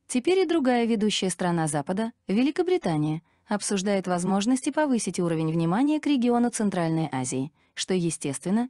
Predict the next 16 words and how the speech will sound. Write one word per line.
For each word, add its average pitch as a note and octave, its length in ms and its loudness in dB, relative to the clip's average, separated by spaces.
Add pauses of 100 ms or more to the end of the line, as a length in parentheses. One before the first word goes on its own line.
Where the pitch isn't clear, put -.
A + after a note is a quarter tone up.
(140)
еще A#3+ 380 0
больше D4+ 320 0
усиливает B3 480 0
беспокойство E3+ 640 -2
России, D3 500 -4 (240)
представители B3 680 -2
которой C#4+ 380 0
жалуются A#3 460 0
на G#3+ 120 2
всех - 260 -6
уровнях, D3+ 420 -2 (160)
что - 260 -2
Запад C#4 340 0
стремится D4+ 520 0
вытеснить A#3+ 480 0
Москву F#3 460 -2